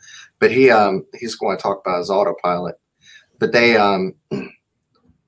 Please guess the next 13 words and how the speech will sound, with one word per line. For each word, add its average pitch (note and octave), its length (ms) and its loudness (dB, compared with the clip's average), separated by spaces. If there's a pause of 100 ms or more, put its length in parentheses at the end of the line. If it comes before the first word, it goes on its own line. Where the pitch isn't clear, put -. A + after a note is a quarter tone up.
(2000)
the - 180 -10
Topwater E3+ 720 2
is B2 120 2
kind F3 400 0
of G#2+ 140 -2
the G2 60 -16 (240)
boat. D3 360 2 (460)
I'm - 1000 -10
not F#3+ 180 4
a D3 40 -2
hundred E3 200 4
percent E3 380 -2
sure, D#3+ 280 -2